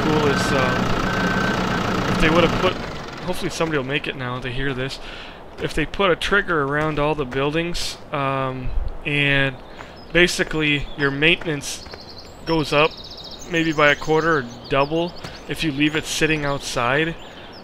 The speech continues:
um, while it's not being used. So, 'cause everything generates, every day is some maintenance. Depends on, you know, basically how expensive or how old the equipment. Some of those old, bigger sized tractors have insane maintenance,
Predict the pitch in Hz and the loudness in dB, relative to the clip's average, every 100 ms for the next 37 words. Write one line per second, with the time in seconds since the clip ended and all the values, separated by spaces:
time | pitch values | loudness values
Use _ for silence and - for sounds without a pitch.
0 | - 143 131 131 147 156 - 156 147 147 | -4 0 0 2 4 4 2 0 0 2
1 | 156 139 127 139 156 - - 139 131 - | -2 -2 -2 -2 -2 -4 -2 0 -2 -6
2 | - - - 127 175 196 196 185 160 120 | -14 -10 -6 2 2 2 4 4 4 0
3 | 151 160 165 147 139 - - - - - | 0 2 4 4 2 -4 -8 -8 -12 -16
4 | - - - - 165 170 165 135 160 165 | -16 -18 -18 -4 -2 0 -2 6 8 10
5 | 147 139 139 - 143 143 156 147 131 - | 8 4 -2 -2 -2 0 -2 -4 -6 -8
6 | - 160 151 151 143 156 143 147 139 131 | -4 -2 0 -2 2 2 2 -2 -4 -4
7 | - 160 - 147 135 139 - - 143 143 | -2 -2 0 -4 -2 -2 -2 -2 -4 -2
8 | - 127 131 127 131 135 135 139 135 120 | -4 -2 -2 -4 -4 -4 -4 -2 -4 -4
9 | - 143 127 - 160 151 135 139 151 156 | -2 -2 -2 -4 -2 -2 -4 -2 0 2
10 | 151 143 123 - - - - - 156 147 | 2 2 -4 -12 -16 -14 -10 0 2 2
11 | 135 143 127 - 139 147 143 - 135 127 | 2 0 0 2 2 2 -2 -2 -2 -2
12 | 120 - - 143 139 131 131 - 127 120 | -6 -8 -2 -2 -2 -4 -6 -6 -8 -8
13 | - | -10